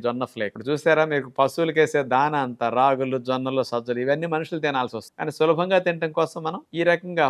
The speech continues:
ఫ్లేక్స్ చేసుకుంటే, అటు పాలల్లో నీళ్ళల్లో వేసుకుని పిల్లల్లో, ముసలివారు, గర్భిణీలు, బాలింతలు, ఆటలాడుకునే వారికి స్నాక్స్కి అన్ని రకాలుగా చాలా బాగా ఉపయోగపడే ఫ్లేక్స్ అన్న.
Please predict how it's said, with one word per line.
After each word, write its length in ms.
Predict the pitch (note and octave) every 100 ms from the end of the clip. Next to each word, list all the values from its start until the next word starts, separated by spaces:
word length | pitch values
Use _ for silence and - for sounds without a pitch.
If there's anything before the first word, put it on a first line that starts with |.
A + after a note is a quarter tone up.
| -
ఫ్లేక్స్ 320 | D3+ E3 - E3
చేసుకుంటే, 500 | D3+ - D3+ C#3+ B2 A2+
అటు 120 | A#2 - C3
పాలల్లో 360 | C#3 D3+ D#3
నీళ్ళల్లో 440 | D3 C#3 C#3+ C#3 C3+
వేసుకుని 280 | B2+ - A#2+ C3+
పిల్లల్లో, 300 | C#3 D3+ D3 C3+
ముసలివారు, 460 | B2+ C#3 C#3+ C#3 B2
గర్భిణీలు, 440 | B2 C3+ D3 C3+ A2+
బాలింతలు, 460 | B2 C#3+ D3+ D3 B2+ C3
ఆటలాడుకునే 560 | C#3 D3+ D3+ D3+ D3+ D3+
వారికి 220 | C3+ - _ _ _ -
స్నాక్స్కి 600 | B2 C#3 E3 - - E3+
అన్ని 260 | D3+ D#3 F3+
రకాలుగా 460 | F3+ E3+ F3+ F3 E3+
చాలా 180 | D#3 D3
బాగా 240 | C#3 C#3+ C#3+
ఉపయోగపడే 480 | C#3 C3+ B2+ B2+ B2
ఫ్లేక్స్ 380 | - A#2 A#2
అన్న. 120 | A2+